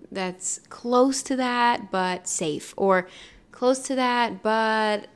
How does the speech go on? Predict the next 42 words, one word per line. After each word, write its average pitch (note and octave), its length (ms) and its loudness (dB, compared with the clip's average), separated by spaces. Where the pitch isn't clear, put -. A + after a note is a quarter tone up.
uh, - 80 -10
you G#3+ 240 2
know, F#3 220 4
a G#3 80 4
reasonable G3 1200 -2
amount F3 420 -6
of F#3 380 -10
X, - 220 -12
Y, F3 80 -6
or E3+ 100 -6
Z E3 140 -4
snack," - 520 -6
right? F3 400 0
Or F#3 280 0
close B3+ 380 -4
to C4 80 -2
that, A3 460 -4
but G3 240 -2
at G3 120 -4
a F#3+ 80 -4
different G#3+ 420 -4
time F3 540 -8
when F3+ 240 -2
our F3+ 180 -4
schedule F#3 520 -6
allows D#3+ 380 -10
for - 260 -14
it, - 260 -12
right? F#3 180 -2
And G#3 120 -2
then A3+ 80 -2
we B3+ 120 -2
work A#3 420 -4
into F#3+ 380 -4
this F3+ 440 -4
actual F3+ 360 -4
critical G3 380 -4
thinking F#3+ 420 -6
and F3+ 120 -8
problem C4 360 -8
solving F3+ 440 -4
mode E3+ 300 -4